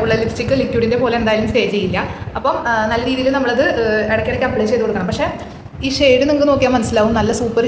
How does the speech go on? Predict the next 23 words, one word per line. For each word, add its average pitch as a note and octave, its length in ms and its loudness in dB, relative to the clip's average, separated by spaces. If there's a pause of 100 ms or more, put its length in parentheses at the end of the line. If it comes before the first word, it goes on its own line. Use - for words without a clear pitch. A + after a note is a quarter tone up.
ഷെയ്ഡാണ്. G3+ 380 0 (360)
ന-, A3+ 160 -4
എൻ്റെ B3 220 0
സ്കിൻ C4+ 140 0 (100)
ടോണൊക്കെ A3+ 300 2
ഉള്ളവർക്ക്, G#3+ 360 2 (1040)
ആ, G3+ 40 -2 (680)
നന്നായി G#3+ 420 -2
പോകുന്ന G#3 240 2
ഒരു A3 120 2
ഷെയ്ഡാണ്. G3+ 200 2
എനിക്ക് B3 160 2
തോന്നുന്നു - 320 -4 (380)
എല്ലാ A3 300 2 (100)
ഷെയ്ഡിലുള്ളവർക്കും A#3+ 720 4
fair G3+ 180 4 (100)
to, B3+ 100 2 (460)
ഉം, G#3 320 0 (480)
മീഡിയം, G#3+ 320 0 (140)
ഡസ്കി G3+ 340 0
സ്കിൻ A3+ 200 -2
ടോണിന് G#3 240 2
വരെ G#3+ 140 2